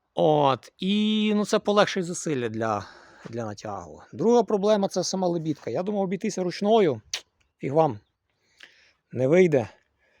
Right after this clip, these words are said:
Проблема в чому? Е, тонкий палець, так, і незважаючи на за-, заявлене значне тягове зусилля в тисячу шістсот п'ятдесят кілограм,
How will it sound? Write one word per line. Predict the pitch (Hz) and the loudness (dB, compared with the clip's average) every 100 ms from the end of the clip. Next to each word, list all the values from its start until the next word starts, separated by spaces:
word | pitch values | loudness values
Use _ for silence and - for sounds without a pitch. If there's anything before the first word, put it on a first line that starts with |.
| _ _ _ | _ _ _
Проблема | 143 180 196 185 | 0 4 4 4
в | |
чому? | - 185 180 147 135 131 127 - | 2 4 4 4 4 4 2 0
Е, | 143 151 156 156 151 | 2 4 4 4 2
тонкий | 180 180 208 | 0 0 0
палець, | 196 196 208 180 139 - | 4 6 6 4 0 0
так, | 156 156 156 - 165 | 2 4 2 -4 -6
і | 160 165 170 | -4 -2 -2
незважаючи | 165 156 165 170 170 165 - | 0 0 2 4 6 4 2
на | 156 151 143 | 0 0 0
за-, | 147 139 135 | 0 -2 -2
заявлене | 151 160 165 151 151 | 0 4 4 4 -2
значне | 143 143 151 170 | -2 -4 -4 -4
тягове | 151 160 147 151 | 0 2 2 0
зусилля | 139 - 208 196 | -2 -2 0 0
в | 139 | 0
тисячу | 143 - | -4 -6
шістсот | 151 - 131 | -6 -8 -8
п'ятдесят | - 127 | -6 -6
кілограм, | - 131 135 175 | -2 0 2 2